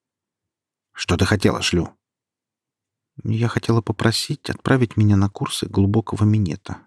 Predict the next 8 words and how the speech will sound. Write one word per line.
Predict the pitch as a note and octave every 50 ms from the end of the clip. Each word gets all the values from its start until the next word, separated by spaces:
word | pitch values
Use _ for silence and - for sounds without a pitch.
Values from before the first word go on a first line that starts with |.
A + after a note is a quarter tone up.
| _
сказала | - - - - F2+ E2+ E2+ E2 D#2+ E2+
я. | E2 F2 F#2 - - _ _ _ _ _ _ _ _ _ _ _ _ _ -
«Мне | - A2 A2
когда-то | - - A#2+ B2 A#2+ A2 -
попадалась | G#2 G#2+ - - B2+ C3+ C#3 A2+ F#2 - -
реклама | G#2 - - - G#2+ D#2+ C#2+ C#2+
таких | - - - - G2+ -
курсов. | - - - - - - - -